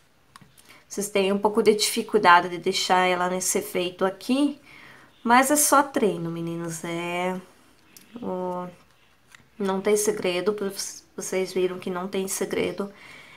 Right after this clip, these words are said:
é apenas um lado do pincel com a tinta branca. Como eu digo, vocês vão sentir dificuldade se vocês usarem a tinta branca de tecido. Vocês vão sentir um pouquinho de dificuldade.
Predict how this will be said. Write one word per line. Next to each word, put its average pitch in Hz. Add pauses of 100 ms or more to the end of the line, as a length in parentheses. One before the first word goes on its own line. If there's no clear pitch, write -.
é 185
apenas 196
um 254
lado 208
do 202
pincel 190
com 190
a 202
tinta 202
branca. 190 (1000)
Como 208
eu 214
digo, 208 (580)
vocês 208
vão 202
sentir 208
dificuldade 202
se 226
vocês 220
usarem 208 (520)
a 190
tinta 202
branca 202
de 196
tecido. 175 (880)
Vocês 185
vão 185
sentir 214
um 226
pouquinho 226
de 220
dificuldade. 240